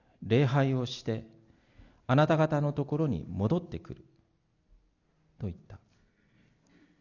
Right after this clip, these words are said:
アブラハムは全焼の生贄のための焚き木を取り、それをその子イサクに負わせ、火と刀とを自分の手に取り、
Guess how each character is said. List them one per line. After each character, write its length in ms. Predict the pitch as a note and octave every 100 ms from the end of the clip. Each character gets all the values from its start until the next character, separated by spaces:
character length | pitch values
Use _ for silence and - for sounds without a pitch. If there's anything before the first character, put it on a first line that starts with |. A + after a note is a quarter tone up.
| - - - _ _ _ _ _ _ _ _ _ _ - - - _ _ _
ア 120 | C#3+
ブ 80 | D#3+
ラ 100 | D#3+
ハ 60 | C#3
ム 140 | A#2+
は 300 | B2 A#2+ A2+ - - - _ _ _ _ _ _ _ -
全 300 | G#2+ C3+ E3
焼 240 | E3 E3
の 120 | D#3 D3+
生 240 | D3+ D3
贄 140 | C#3+
の 100 | C3+
た 140 | C3 B2
め 120 | A#2+
の 120 | F#2
焚 140 | F#2 -
き 140 | A2+
木 140 | A2+
を 100 | G#2
取 240 | G2+ F#2+ C3
り、 40 | - _ _ _ _ - - - _ _ _ _ _
そ 160 | - B2
れ 100 | B2+
を 80 |
そ 140 | B2 C3
の 100 | B2+
子 140 | B2+
イ 40 | C#3+
サ 140 | D3
ク 120 | A#2
に 120 | F2+
負 160 | E2 E2
わ 120 | E2+
せ、 240 | - F#2 - - _ _ _ _ _ _ _ _ _ _ _
火 140 | -
と 500 | - B2+ - - - -
刀 380 | A#2+ C#3 C3+ C3
と 180 | A2+ F2
を 80 |
自 200 | E2 G2
分 220 | A#2 C#3 C3
の 100 | B2+
手 140 | A#2
に 120 | G2
取 240 | -
り、 40 | F2+